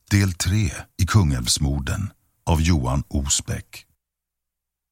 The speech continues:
Du ska inte missbruka Herrens, din Guds namn.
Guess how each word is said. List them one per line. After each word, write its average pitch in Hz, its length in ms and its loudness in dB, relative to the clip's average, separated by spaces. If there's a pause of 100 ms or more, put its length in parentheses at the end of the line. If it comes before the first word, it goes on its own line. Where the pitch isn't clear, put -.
(3250)
Du 82 120 -2
ska 90 180 0
inte 92 340 0
missbruka 80 840 -2
Herrens, 76 760 -2
din 82 220 0
Guds 76 380 0
namn. 65 420 -4